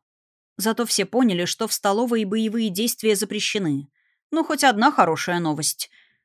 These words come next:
На нейтральной территории можно будет спокойно поесть. Вдруг я ощутила чей-то взгляд. Он словно пошевелил волосы. Затем холодным сквозняком пробежался по моей напряжённой фигуре,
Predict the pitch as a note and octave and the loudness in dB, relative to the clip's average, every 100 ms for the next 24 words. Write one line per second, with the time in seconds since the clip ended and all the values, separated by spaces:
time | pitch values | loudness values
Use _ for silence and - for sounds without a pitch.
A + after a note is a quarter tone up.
0 | _ C#4 D#4+ A#3 G3 F#3+ G#3 A#3 F#3+ F3+ | _ 4 6 4 2 0 2 2 -2 -2
1 | G3 F3 A3+ D4 C#4 G#3+ F#3+ C4 C4+ C4 | -2 0 0 2 2 2 0 0 0 0
2 | B3+ C4+ - B3 E3 F3 F3 F3 D3 C3+ | -2 -4 -4 -2 -2 -4 -2 -2 -2 -4
3 | - - - _ _ _ _ _ _ G3+ | -6 -10 -10 _ _ _ _ _ _ -12
4 | G3 A#3+ A#3+ A3 G#3 G#3+ A#3+ A3+ G#3+ A3+ | -6 -4 -2 -2 -2 -4 -2 0 -2 -4
5 | G#3 G#3 G3 F#3+ D3 - _ _ _ _ | -6 -8 -4 -2 -2 -6 _ _ _ _
6 | B3 B3 - A#3+ B3 B3 B3 B3 - B3+ | 0 2 2 0 0 0 0 -4 -2 -2
7 | A#3+ B3+ B3+ A3 F3 D3+ - D3+ D3+ - | 0 0 -2 -2 -2 -2 -4 -4 -8 -10
8 | _ _ _ F#3 F3+ D#3+ G3+ G3 F#3 F3 | _ _ _ -4 -2 0 -2 0 0 0
9 | G3+ F#3+ F3 - F3+ E3+ E3+ G#3 A3 F#3+ | 0 -2 -4 -4 -2 -2 -2 0 0 -2
10 | F3+ F3 G3+ G#3 G3 F#3+ F#3 F#3 G#3 G#3 | -4 -2 -2 -2 -4 -2 -2 -2 0 -2
11 | F3+ F3 G3 G#3+ F#3 - E3 G#3+ C4 F#3 | -2 -4 -2 -2 -2 -6 -4 0 2 2